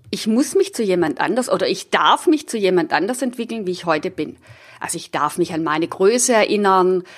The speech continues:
und erinnern gefällt mir beinahe noch besser wie entwickeln, weil erinnern heißt, ich hab schon alles in mir. Das bedeutet ganz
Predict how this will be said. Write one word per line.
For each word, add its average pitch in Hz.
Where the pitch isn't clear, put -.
und 208
erinnern 285
gefällt 247
mir 202
beinahe 196
noch 190
besser 190
wie 175
entwickeln, 254
weil 175
erinnern 208
heißt, 233
ich -
hab 160
schon 214
alles 208
in 170
mir. 147
Das 370
bedeutet 214
ganz 196